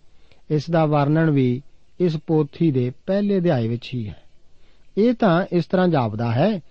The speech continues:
ਜਿਸ ਤਰ੍ਹਾਂ ਇਹਨਾਂ ਚੌਂ ਅੰਜੀਲਾਂ ਨੂੰ ਇੱਕ ਪੀਕ ਵਿੱਚ ਪਾ ਦਿੱਤਾ ਜਾਵੇ ਅਤੇ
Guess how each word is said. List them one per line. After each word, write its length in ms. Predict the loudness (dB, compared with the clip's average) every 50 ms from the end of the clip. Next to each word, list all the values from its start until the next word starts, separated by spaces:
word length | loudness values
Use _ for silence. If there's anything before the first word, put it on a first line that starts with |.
| -20 -20 -18 -12 -8 -6
ਜਿਸ 260 | -2 0 0 0 0
ਤਰ੍ਹਾਂ 360 | 0 0 0 2 2 2 0 0 -2
ਇਹਨਾਂ 200 | -2 0 0 -2 -2 -4 -2
ਚੌਂ 360 | 0 0 2 2 2 2 2
ਅੰਜੀਲਾਂ 460 | 2 2 2 2 2 2 2 2 2
ਨੂੰ 320 | 2 2 2 0 0 -4 -6 -14 -20 -20 -20 -20 -20 -16 -6 -2
ਇੱਕ 460 | 0 0 0 0 0 0 0 0 0 -2 -8 -18 -20 -12 -4 0
ਪੀਕ 440 | 2 4 4 4 4 2 2 2
ਵਿੱਚ 220 | 2 2 2 0 -2
ਪਾ 300 | -4 -2 -2 -2 -2 -2
ਦਿੱਤਾ 260 | -4 -4 -2 -2 0
ਜਾਵੇ 340 | 2 2 2 2 2 0 -4 -8 -18 -20 -20 -20 -20 -20 -20 -20 -10 -4 -4 -2
ਅਤੇ 200 | 0 0 -2